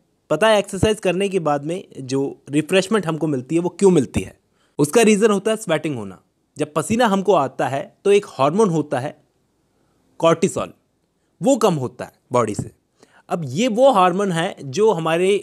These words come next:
टेंशन को बढ़ाता है, स्ट्रेस को बढ़ाता है और डर को बढ़ाता है। तो स्ट्रेस और डर कम होता है जब हमें स्वेटिंग होती है। एक्सरसाइज करने से हमारी ब्रेन सेल्स रिपेयर होती है।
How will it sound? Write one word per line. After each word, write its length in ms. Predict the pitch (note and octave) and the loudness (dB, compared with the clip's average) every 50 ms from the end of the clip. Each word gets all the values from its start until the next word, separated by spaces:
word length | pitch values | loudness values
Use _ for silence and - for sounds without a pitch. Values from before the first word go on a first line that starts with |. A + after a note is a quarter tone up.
| - _ _ _ _ | -4 _ _ _ _
टेंशन 340 | - G3+ G#3+ G3+ A#3 C4 B3 | 0 0 2 2 2 0 0
को 100 | A3+ A3+ | 0 0
बढ़ाता 380 | E3 D3+ C#3+ C#3 C#3 C#3 - D3+ | 2 2 0 0 -2 -2 -4 -4
है, 120 | D#3 D#3+ | -4 -4
स्ट्रेस 340 | D#3 - - F#3+ G#3 G3+ G#3 | -8 -6 -2 -2 -2 -2 0
को 100 | - G3 | -2 -2
बढ़ाता 380 | E3 C#3+ C3 B2 A2 - - G#2+ | 0 0 0 -2 -2 -4 -6 -6
है 140 | G2+ - - _ _ _ _ _ _ _ _ _ _ _ _ - | -6 -8 -12 _ _ _ _ _ _ _ _ _ _ _ _ -2
और 280 | - D3 C#3+ C#3+ C3 - | 2 2 4 4 2 0
डर 240 | B2+ C3 D#3+ D#3+ D#3 | -2 0 2 2 2
को 120 | D3 C#3+ | 2 0
बढ़ाता 380 | A#2 A2 G#2 G2 F2+ - - F2 | -4 -4 -6 -8 -10 -14 -16 -20
है। 120 | D#2+ _ _ _ _ _ _ _ _ _ _ _ _ _ - | -20 _ _ _ _ _ _ _ _ _ _ _ _ _ -6
तो 60 | F#3 D#3 | -6 -6
स्ट्रेस 380 | - - - G#3+ B3 B3+ B3 | -4 -2 0 2 2 4 4
और 140 | A#3 A3 G3 | 4 2 2
डर 240 | D3+ B2+ D#3 F#3 F#3 | 2 2 0 0 0
कम 180 | - F3 D#3+ E3 | 0 -2 -2 -2
होता 320 | C#3+ C3+ B2+ - C3+ B2 | -2 -4 -6 -6 -6 -8
है 180 | A#2+ C#3+ - - _ _ _ - | -8 -8 -12 -16 _ _ _ -8
जब 220 | B2+ C3 D#3 C#3+ D3 | -4 -2 -2 0 0
हमें 140 | D3 F3 F#3+ | -2 -2 -2
स्वेटिंग 360 | F#3+ - D3+ C#3 A#2+ C3+ A2+ | 0 0 0 2 0 -2 -4
होती 240 | G#2+ G#2 - - - | -6 -8 -10 -14 -20
है। 800 | - _ _ _ _ _ _ _ _ _ _ _ - - E3 | -20 _ _ _ _ _ _ _ _ _ _ _ -4 -2 0
एक्सरसाइज 440 | G3+ G#3 - B3 A3+ C4+ C4+ C#4 - | 0 0 0 0 4 4 4 4 4
करने 340 | - A3 G#3+ G3 G#3+ A3 G#3+ | 2 0 2 2 2 0 0
से 160 | G#3 - G#3+ | 0 0 -2
हमारी 340 | G3 F#3 F3+ F#3 F#3+ G3 F#3+ | -2 -2 -2 0 0 0 0
ब्रेन 380 | D3+ B2 C#3+ E3 G3+ A#3 A#3+ A3 | -2 -2 0 0 0 0 -2 -4
सेल्स 340 | - - D#3 D#3 E3 E3+ D#3+ | -6 -2 0 0 0 0 0
रिपेयर 360 | C#3+ C3 A2 - C#3 C3+ B2+ | -2 -2 0 2 4 4 4
होती 300 | A#2 A2+ G#2+ - - - | 2 -2 -6 -8 -10 -18
है। 160 | - - - | -20 -20 -20